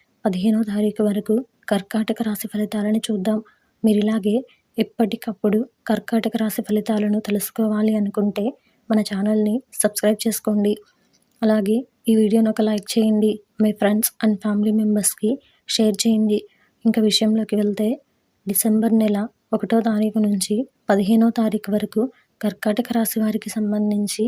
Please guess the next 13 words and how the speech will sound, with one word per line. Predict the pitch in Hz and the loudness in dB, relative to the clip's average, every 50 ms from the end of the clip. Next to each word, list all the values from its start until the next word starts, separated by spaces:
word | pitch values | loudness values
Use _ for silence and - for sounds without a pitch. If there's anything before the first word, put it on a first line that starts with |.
| 311 - _ _ _ _ _ - _ _ _ _ - | -4 -6 _ _ _ _ _ -20 _ _ _ _ -2
అవసరానికి | 202 214 214 208 - 240 233 233 220 214 208 - - 208 220 262 - _ _ _ _ _ | 0 0 0 0 0 0 2 2 2 0 -2 -2 -2 -4 -4 -4 -4 _ _ _ _ _
చేతిలో | - 220 220 208 214 - 226 208 220 226 294 - - _ _ - 202 | 2 4 4 4 2 2 2 2 2 2 0 -2 -8 _ _ -6 -2
డబ్బు | 190 214 208 175 175 226 | 0 2 0 2 4 4
నిల్వ | 233 226 214 196 208 208 226 226 | 6 6 4 4 2 2 2 2
ఉండదు. | 214 214 208 208 214 180 208 214 208 - - _ _ _ _ _ _ _ _ _ | 2 2 2 2 0 2 2 2 2 2 -2 _ _ _ _ _ _ _ _ _
చేపట్టిన | - - 214 208 208 - 233 202 - - 226 233 | 2 4 4 4 4 2 -2 -2 0 2 2 2
పనులలో | 233 233 226 208 208 214 214 214 208 208 208 254 - _ _ - | 2 2 0 0 2 2 2 2 2 2 0 -2 -4 _ _ -10
శ్రమకు | - - - 226 220 220 226 - - 220 220 269 - _ _ - | -8 -4 0 2 2 2 2 2 2 2 2 2 0 _ _ 2
తగిన | 220 208 190 220 233 | 2 4 4 4 2
ఫలితం | 233 - 226 208 214 208 - 233 226 226 | 2 2 2 2 2 2 2 4 4 4
లభించదు. | 214 214 196 190 214 220 202 - 214 202 190 214 214 - - _ _ _ _ _ _ _ _ | 4 2 2 2 2 2 0 0 0 2 2 2 2 2 -2 _ _ _ _ _ _ _ _
కొన్ని | - 233 220 220 220 | 2 4 4 6 4
వ్యవహారాలలో | 202 - 202 202 208 185 220 233 233 233 220 220 214 220 208 214 | 4 2 2 0 0 2 2 2 2 2 2 2 2 0 0 0